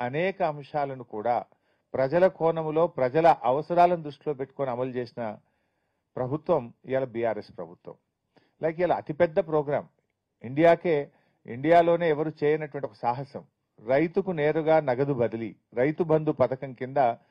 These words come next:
డెబ్బై రెండు వేల కోట్లకు పైగా ఇప్పటి వరకు రైతులకు నగదు బదిలీ చేసిన ప్రభుత్వం. It was not part of our election manifesto. ఎన్నికల్లో హామీ ఇవ్వకపోయినా ఒక కళ్యాణ లక్ష్మి పదమూడు వేల కోట్ల రూపాయలు ఇప్పటిదాకా ఖర్చు పెట్టాం. దాదాపు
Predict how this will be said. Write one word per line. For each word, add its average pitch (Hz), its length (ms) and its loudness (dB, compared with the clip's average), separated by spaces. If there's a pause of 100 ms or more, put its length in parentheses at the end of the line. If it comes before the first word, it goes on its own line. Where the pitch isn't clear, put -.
(260)
డెబ్బై 131 440 2
రెండు 147 240 -2
వేల 143 280 4
కోట్లకు 165 480 2
పైగా 131 320 0
ఇప్పటి 127 280 -2
వరకు 131 480 -4 (120)
రైతులకు 139 420 0
నగదు 139 320 -4
బదిలీ 139 320 -4
చేసిన 120 320 -8
ప్రభుత్వం. 120 600 -6 (480)
It 135 120 -16
was 156 180 -2
not 156 240 -2 (100)
part 151 220 2
of 151 120 -2
our 139 180 -2
election 123 360 -8
manifesto. 127 500 -12 (680)
ఎన్నికల్లో 185 600 6
హామీ 156 380 2
ఇవ్వకపోయినా 160 680 2
ఒక 151 140 2
కళ్యాణ 143 500 0
లక్ష్మి 120 340 -6 (100)
పదమూడు 147 400 0
వేల 151 440 4 (480)
కోట్ల 180 320 4
రూపాయలు 170 340 2
ఇప్పటిదాకా 143 480 -2
ఖర్చు 120 240 -4
పెట్టాం. 113 300 -4 (560)
దాదాపు 151 320 4